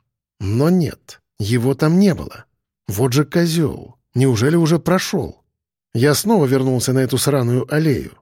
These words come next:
Нет, будто корова языком слезнула. Но чтобы пройти весь этот участок, ему нужно было идти довольно быстро,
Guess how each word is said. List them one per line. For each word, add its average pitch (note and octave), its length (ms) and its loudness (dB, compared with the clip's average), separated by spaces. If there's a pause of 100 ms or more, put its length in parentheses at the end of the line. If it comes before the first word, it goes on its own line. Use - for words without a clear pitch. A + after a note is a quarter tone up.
(320)
Нет, D3 560 -2 (200)
будто C3 380 -2
корова F#3+ 460 0
языком C3 440 0
слезнула. C#3+ 580 0 (360)
Но B2 160 0
чтобы D3 260 0
пройти C#3+ 380 0
весь C#3+ 300 0
этот B2+ 220 -4
участок, E3+ 540 -2 (320)
ему C#3 260 2
нужно E3 240 2
было E3 180 2
идти E3 320 -4
довольно D#3+ 440 2
быстро, D#3 600 -4